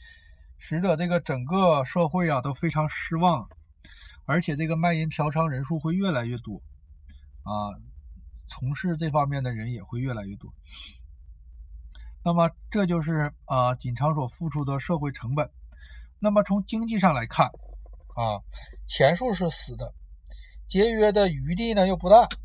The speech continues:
如果国家掏不起或者是掏不够，那么这笔钱呢就一定会从别的地方呢支出。那么可是呢又不愿意，啊，从，就是说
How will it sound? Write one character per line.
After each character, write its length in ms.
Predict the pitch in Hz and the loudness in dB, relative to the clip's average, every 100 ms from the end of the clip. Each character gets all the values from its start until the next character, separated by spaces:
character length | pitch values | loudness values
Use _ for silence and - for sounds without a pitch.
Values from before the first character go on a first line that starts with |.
| - - - - - - | -12 -12 -14 -14 -18 -8
如 80 | 190 | 0
果 240 | 240 240 160 | 4 6 6
国 180 | 196 | 4
家 160 | 208 214 | 8 8
掏 300 | 214 247 247 | 8 10 10
不 180 | 254 240 | 10 0
起 220 | - 139 | -4 -8
或 240 | - 220 | -4 -2
者 180 | 190 156 | 0 0
是 480 | 139 190 180 160 156 - - - | 0 2 4 4 2 -6 -12 -12
掏 220 | - 226 | 4 6
不 100 | 226 | 6
够， 240 | 240 294 - - - - - - - - - | 6 4 4 -6 -14 -14 -14 -14 -14 -14 -4
那 100 | 226 | 2
么 100 | 233 226 | 4 4
这 200 | 285 262 | 4 4
笔 160 | 185 | 2
钱 380 | - 147 135 156 | 0 0 2 4
呢 120 | 208 | 2
就 140 | 202 214 | 2 -2
一 160 | 190 | -2
定 220 | 233 262 | 0 2
会 280 | 220 226 180 - - - - - - - | 6 6 4 -2 -12 -12 -14 -14 -14 -10
从 200 | - 190 | -6 -4
别 240 | 151 139 | -2 0
的 140 | 170 240 | 2 0
地 160 | 254 | 0
方 240 | 196 180 170 | 4 6 6
呢 240 | 170 165 | 4 0
支 180 | - 175 | 0 -6
出。 320 | - 175 170 - - - - - - - - - - - | -2 -2 -2 -8 -20 -20 -20 -20 -20 -20 -20 -20 -20 -8
那 80 | 254 | 2
么 120 | 254 | 2
可 200 | - 185 | 4 2
是 180 | 185 262 | 4 4
呢 160 | 247 247 | 6 4
又 120 | 254 | 0
不 200 | - 233 | -4 4
愿 260 | 269 262 | 6 6
意， 200 | 233 226 - - - - - - - | 2 -4 -6 -12 -14 -14 -16 -16 -12
啊， 320 | 143 147 151 160 - - - - - | -4 0 0 -2 -8 -20 -20 -20 -18
从， 220 | - 214 196 - - | -10 -8 -8 -12 -18
就 140 | - 226 | -6 -4
是 80 | 208 | 0
说 180 | 226 | 0